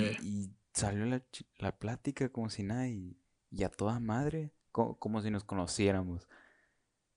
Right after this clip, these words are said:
Speaker 1: Sí, güey, es que está muy raro ese pedo, güey. O sea, de hecho, lo estábamos platicando el otro día. O sea, algo ha de tener, algo has, has de emitir, güey. No sé si es una, una expresión facial, güey, que te sientes mucho más relajado.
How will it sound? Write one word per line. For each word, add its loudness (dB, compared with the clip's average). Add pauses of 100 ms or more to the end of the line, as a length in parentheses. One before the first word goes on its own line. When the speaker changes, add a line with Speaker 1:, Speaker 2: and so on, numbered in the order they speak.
(320)
Speaker 1:
Sí, 10
güey, 10
es 6
que 10
está 6
muy 8
raro 8
ese 8
pedo, 6
güey. 2
O 10
sea, 10
de 8
hecho, 10
lo 12
estábamos 8
platicando 8
el 12
otro 8
día. 10 (480)
O 8
sea, 10
algo 12
ha 12
de 12
tener, 8
algo 10
has, 10
has 8
de 12
emitir, 10
güey. 0 (200)
No 10
sé 12
si 10
es 10
una, 8
una 10
expresión 8
facial, 8
güey, 10
que -2
te -2
sientes 6
mucho 6
más 8
relajado. 8